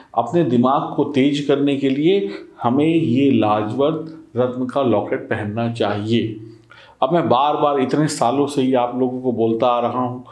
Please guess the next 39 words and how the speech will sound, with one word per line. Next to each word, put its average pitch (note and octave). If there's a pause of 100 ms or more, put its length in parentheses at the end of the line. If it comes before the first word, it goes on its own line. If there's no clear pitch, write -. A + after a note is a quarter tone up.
(520)
क्यों F#3
बोलता B2+
आ A2
रहा A2
हूँ? A2
क्योंकि A#2
इसके D#3
रिजल्ट A2+
बहुत G#2+
अच्छे G#2
हैं। G#2+ (880)
बहुत B2
लोगों C#3+
ने D3
पहना, B2+ (220)
एक C#3+
नहीं C#3
दो C3+
दो E3+
पहने, C#3 (380)
लोगों A#2
के C3
काम B2
बनते A#2
चले A2
गए। G#2+ (480)
तो -
जो B2+
लोग C#3
बच C3
गए D3+
हैं, D3+ (280)
वो G#2+
लोग C3+
भी C#3
इसका C3+
आनंद B2+
ले B2+
लें, A#2+